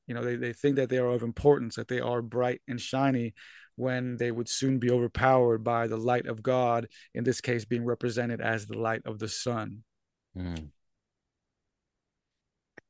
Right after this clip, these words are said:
Speaker 2: Man, so with all of that being said, how does this modern depiction of Satan or Lucifer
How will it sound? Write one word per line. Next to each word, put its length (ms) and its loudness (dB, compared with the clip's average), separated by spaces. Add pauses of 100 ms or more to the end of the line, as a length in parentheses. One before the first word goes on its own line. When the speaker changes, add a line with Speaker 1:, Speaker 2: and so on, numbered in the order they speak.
(160)
Speaker 2:
Man, 340 6 (220)
so 440 8 (840)
with 280 6
all 200 6
of 80 6
that 180 10
being 240 4
said, 320 6
how 300 4
does 200 4
this 260 0
modern 760 4
depiction 960 2
of 360 0
Satan 460 2
or 100 0
Lucifer 880 0